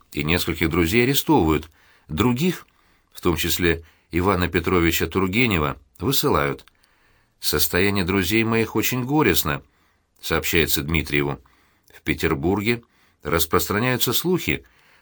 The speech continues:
будто и Карамзин из Москвы удалён. На допросах в тайной экспедиции — крепко спрашивают об издателе московского журнала,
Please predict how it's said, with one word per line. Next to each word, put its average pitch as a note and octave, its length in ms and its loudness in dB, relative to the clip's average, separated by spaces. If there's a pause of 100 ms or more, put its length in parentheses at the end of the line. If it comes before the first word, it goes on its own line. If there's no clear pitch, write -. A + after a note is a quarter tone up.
будто E3+ 320 0
и F3+ 60 0
Карамзин B2+ 540 0
из D#2 100 0
Москвы E2+ 400 0
удалён. D#2 480 2 (380)
На C#2+ 180 -2
допросах D#2 500 0
в - 60 -16
тайной E2 300 0
экспедиции — E2+ 720 -2 (480)
крепко A2 420 2
спрашивают F2+ 640 0
об E2 140 0
издателе E2+ 600 0 (120)
московского F#2 640 0
журнала, G#2+ 580 0